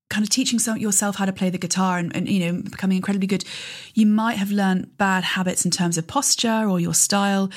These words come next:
And over time, they can obviously cause, um, injuries. So that's, that is slightly different in, in, um, between pop and classical. And then we've obviously got hearing issues.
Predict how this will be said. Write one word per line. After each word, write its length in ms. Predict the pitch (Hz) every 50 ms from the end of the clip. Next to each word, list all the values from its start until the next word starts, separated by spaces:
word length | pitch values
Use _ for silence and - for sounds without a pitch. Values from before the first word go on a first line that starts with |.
| - - - - -
And 140 | - 196 196
over 180 | 196 190 190 190
time, 520 | 190 - - 226 226 214 214 202 202 196
they 120 | 190 190 185
can 160 | 185 190 185
obviously 320 | 180 175 180 - - 180
cause, 540 | 180 - - - 185 175 175 175 175 - - -
um, 380 | 175 175 170 170 170 170 - - - _
injuries. 680 | - 196 196 196 190 196 175 - - - - - - -
So 340 | - 214 202 196 190 190 190 - - - - - - - - _ -
that's, 360 | - 233 233 247 - - - -
that 300 | 285 - 240 233 254 247
is 40 |
slightly 380 | - - 233 220 202 - 196 185
different 500 | 185 196 190 190 - 175 180 - 190 - -
in, 340 | 180 175 170 165 170 170 - - - -
in, 240 | 180 170 170 165 165
um, 320 | 165 165 160 160 165 170 - - - _ _ _ _ _ - - -
between 240 | - - - 202 190
pop 180 | 185 185 170 170
and 80 | 170
classical. 480 | 165 175 185 175 - 185 - 170 165 165 - - - - - - - - - -
And 100 | - 196
then 40 | 202
we've 100 | 202 196
obviously 240 | 202 196 196 - 190
got 120 | 202 175 -
hearing 300 | - 190 180 175 175 175
issues. 480 | 170 - - 196 208 240 - - -